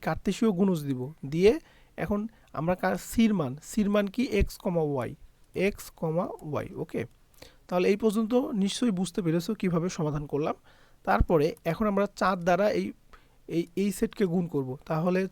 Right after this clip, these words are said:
চার আর এক্স গুণ করলে ফোর এক্স, ফার্স্ট ব্র্যাকেট দিব, চার আর ওয়াই গুণ করলে হয় ফোর কমা ওয়াই, তারপরে সেকেন্ড ব্র্যাকেট দিব, আহ, সরি, ফার্স্ট ব্র্যাকেট দিব। তারপরে পাঁচ দ্বারা এখন পুরো সেটটাকে গুণ করব, পাঁচ কমা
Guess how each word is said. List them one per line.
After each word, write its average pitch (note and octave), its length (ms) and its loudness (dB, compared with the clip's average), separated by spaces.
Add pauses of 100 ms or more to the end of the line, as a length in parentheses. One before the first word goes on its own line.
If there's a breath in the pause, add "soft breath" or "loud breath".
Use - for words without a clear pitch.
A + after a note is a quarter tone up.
(140)
চার F#3 240 4 (120)
আর F#3+ 80 2 (180)
এক্স F#3 140 -4 (120)
গুণ F#3 100 0 (100)
করলে F#3 180 2 (140)
ফোর E3+ 140 0 (100)
এক্স, E3+ 140 -10 (320)
ফার্স্ট E3 240 -2
ব্র্যাকেট E3 280 -2 (100)
দিব, D3+ 120 -2 (580 soft breath)
চার F3 240 6 (100)
আর G3 120 2
ওয়াই F3+ 220 6
গুণ F#3 180 0
করলে F#3 260 2
হয় F#3 140 0 (100)
ফোর F#3 180 -2 (120)
কমা E3 240 0 (100)
ওয়াই, A#2+ 200 -2 (800 soft breath)
তারপরে G#3 300 -4 (340)
সেকেন্ড F#3 280 -4
ব্র্যাকেট D#3+ 320 0
দিব, C3 100 -8 (140)
আহ, C3 200 -6
সরি, D3+ 200 -2
ফার্স্ট E3+ 220 0
ব্র্যাকেট D#3 320 -4
দিব। B2 100 -6 (400 loud breath)
তারপরে F#3 240 -2 (120)
পাঁচ F#3 160 8 (100)
দ্বারা F#3+ 260 6
এখন G#3 140 -2 (140)
পুরো G#3 220 2
সেটটাকে F3 380 -2
গুণ D3+ 100 -4 (100)
করব, C3 160 -4 (760 soft breath)
পাঁচ F3 220 4 (120)
কমা F3 300 2